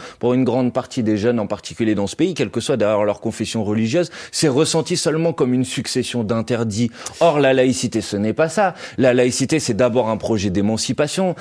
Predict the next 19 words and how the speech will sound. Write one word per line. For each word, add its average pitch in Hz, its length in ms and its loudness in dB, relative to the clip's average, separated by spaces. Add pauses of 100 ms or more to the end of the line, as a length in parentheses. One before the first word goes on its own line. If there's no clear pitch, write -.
(160)
c'est 143 160 0
d'abord 123 260 2
quelque 123 240 -2
chose 127 220 -2
qui 113 120 -4
permet 110 340 0
à 104 60 2
chacune, 120 380 -2
à 113 80 0
chacun 135 380 -2 (280)
de 107 120 0
pouvoir 104 460 2
avoir 120 260 2
une 113 80 2
religion, 113 360 2
ne 151 100 2
pas 120 260 0
en 107 100 0
avoir. 107 480 2